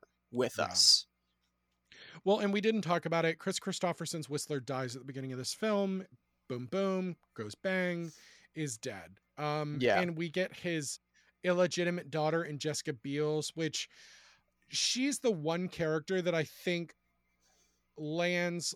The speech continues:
Speaker 2: like a wet, cold, wet rag in this movie to me.
Speaker 1: Mm-hmm. I agree.
Speaker 2: Um,
Speaker 1: I,
Speaker 2: she's,
Speaker 1: <laughs> I, it
Speaker 2: she's
Speaker 1: makes me
Speaker 2: not
Speaker 1: so sad to
Speaker 2: given
Speaker 1: agree with this, 'cause I love Jessica Biel.
Speaker 2: Me too. She just isn't given, she was not given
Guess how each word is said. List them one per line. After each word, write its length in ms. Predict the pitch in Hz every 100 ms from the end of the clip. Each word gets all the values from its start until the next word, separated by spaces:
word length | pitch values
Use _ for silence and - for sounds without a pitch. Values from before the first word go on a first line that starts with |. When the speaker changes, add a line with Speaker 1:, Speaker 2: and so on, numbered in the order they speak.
| -
Speaker 2:
like 260 | 165 156
a 60 | 151
wet, 360 | 135 147 156
cold, 420 | - - 175 160 139
wet 220 | 147 -
rag 400 | 131 117 113 127
in 180 | 170 160
this 200 | 151 -
movie 300 | 160 151 151
to 160 | - 170
me. 280 | 170 165 156
Speaker 1:
Mm-hmm. 380 | 131 123 123 120 - -
I 120 | 143
agree. 180 | 139 165
Speaker 2:
Um, 380 | 156 151 143 131
Speaker 1:
I, 100 | 131 - 123
Speaker 2:
she's, 400 | 175 - 196 - -
Speaker 1:
<laughs> 140 | -
I, 100 | 160
it 60 | 190
Speaker 2:
she's 240 | 190 202
Speaker 1:
makes 160 | 185 185
me 80 |
Speaker 2:
not 40 | 220
Speaker 1:
so 300 | - - 170
sad 360 | - - 160 180
to 80 |
Speaker 2:
given 80 | 160
Speaker 1:
agree 180 | 151 143
with 180 | 139 -
this, 180 | 139 -
'cause 120 | 147
I 80 | 143
love 360 | 135 131 131
Jessica 340 | 123 123 - 123
Biel. 220 | 73 165
Speaker 2:
Me 180 | 175 165
too. 320 | - 160 110 104 _ - - - -
She 360 | - - 196
just 280 | 165 196 -
isn't 360 | 175 165 165 -
given, 460 | 156 151 170 175 -
she 320 | - - 185
was 200 | 190 -
not 240 | 190 139
given 600 | 143 151 147 147 143 139